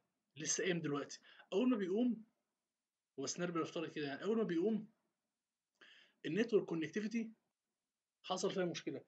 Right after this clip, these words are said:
أو بمعنى آخر النتورك، النتورك كونكتيفيتي مش بترجع أول ما الباور،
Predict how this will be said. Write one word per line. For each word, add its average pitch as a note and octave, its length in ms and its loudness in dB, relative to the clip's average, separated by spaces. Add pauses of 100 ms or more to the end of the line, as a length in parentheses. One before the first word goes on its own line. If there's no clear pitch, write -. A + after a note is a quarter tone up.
(260)
أو F3+ 220 8
بمعنى E3+ 240 -2
آخر D#3 340 -4
النتورك، D#3 600 -8
النتورك D3+ 400 -6 (240)
كونكتيفيتي G3 680 -4 (1200)
مش - 500 -2 (640)
بترجع F#3 640 0 (680)
أول E3 340 6
ما C#3+ 220 -6 (180)
الباور، F3 560 0